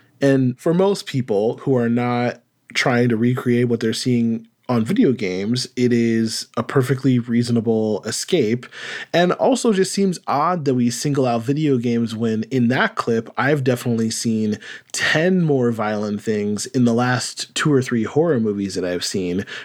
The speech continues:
which happen to be two or three of the only <laughs> horror movies that I've ever seen,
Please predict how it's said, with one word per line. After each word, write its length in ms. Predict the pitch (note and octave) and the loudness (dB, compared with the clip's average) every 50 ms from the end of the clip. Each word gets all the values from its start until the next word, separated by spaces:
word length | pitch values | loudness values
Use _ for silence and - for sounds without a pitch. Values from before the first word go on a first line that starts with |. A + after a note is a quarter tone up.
| - - | -2 -2
which 260 | A#2 G2+ - - - - | 0 0 0 -4 -4 -2
happen 300 | - B2+ A#2 - A2+ G#2 | 0 0 0 0 0 -2
to 60 | G2 | -2
be 180 | - G2+ F#2+ F#2 | -2 -2 -4 -4
two 240 | - - - C#3 A#2 | -2 -2 0 2 2
or 80 | G2+ G2+ | 2 0
three 200 | - A2 G2+ G2 | 0 -2 -2 -2
of 60 | F#2+ | 0
the 80 | F#2+ | 0
only 160 | F2+ F#2+ G2 F#2 | -2 -2 -2 -4
<laughs> 0 | |
horror 240 | - B2 B2+ A#2 | 0 2 2 2
movies 320 | G2 B2 D3 C3 A#2 A2+ A2 | 4 2 2 2 2 0 -4
that 100 | G2+ G2+ | -6 -8
I've 120 | G2 - - | -8 -4 0
ever 240 | E3 G3+ F3+ D3+ C3 | 0 2 2 2 0
seen, 400 | - - B2 A2+ A2 A2+ A#2 | 0 0 -2 -2 0 0 -2